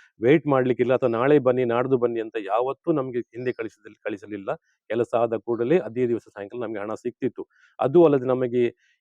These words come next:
ಈ ಮಠದ ಒಳಗೆ, ಕೃಷ್ಣ ಮಠದ ಒಳಗೆ ಹೋಗ್ಲಿಕ್ಕೆ ಆಗ್ಲಿ, ಬಡಗುಮಾಳಿಗೆ ಒಳಗೆ ಹೋಗ್ಲಿಕ್ಕೆ ಆಗ್ಲಿ, ಹೋಗುವುದು ಬರುವುದು, ಎಷ್ಟೊತ್ತಿಗೆ ಹೋಗುದು ಬರುವುದು ಏನು ನಾವು ಹೆ-, ಹೋಗು-, ಓಡ್ತಾ ಹೋದ್ರು, ಕೂತ್ಕೊಂಡು ಹೋಗ್ತಿದ್ರು.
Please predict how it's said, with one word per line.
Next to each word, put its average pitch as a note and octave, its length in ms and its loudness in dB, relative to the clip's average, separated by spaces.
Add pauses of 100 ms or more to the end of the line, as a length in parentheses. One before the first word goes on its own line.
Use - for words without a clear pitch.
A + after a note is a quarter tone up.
ಈ B2+ 160 -2
ಮಠದ A#2+ 320 2
ಒಳಗೆ, C3 360 4
ಕೃಷ್ಣ B2+ 240 -4
ಮಠದ B2+ 200 0
ಒಳಗೆ A2+ 300 2
ಹೋಗ್ಲಿಕ್ಕೆ A#2 540 0
ಆಗ್ಲಿ, A2 320 -2
ಬಡಗುಮಾಳಿಗೆ A2+ 580 0
ಒಳಗೆ G#2+ 260 -2
ಹೋಗ್ಲಿಕ್ಕೆ G#2+ 320 -4
ಆಗ್ಲಿ, G#2+ 220 -8
ಹೋಗುವುದು A#2 600 -4
ಬರುವುದು, A2+ 360 -10
ಎಷ್ಟೊತ್ತಿಗೆ A2+ 640 -8
ಹೋಗುದು A#2 320 -8
ಬರುವುದು A2+ 500 -8 (380)
ಏನು F3 560 2 (220)
ನಾವು C3+ 300 0
ಹೆ-, B2+ 240 -8
ಹೋಗು-, C3+ 320 0
ಓಡ್ತಾ C#3+ 320 0
ಹೋದ್ರು, C3 300 0
ಕೂತ್ಕೊಂಡು C3+ 400 -2
ಹೋಗ್ತಿದ್ರು. C#3 360 -4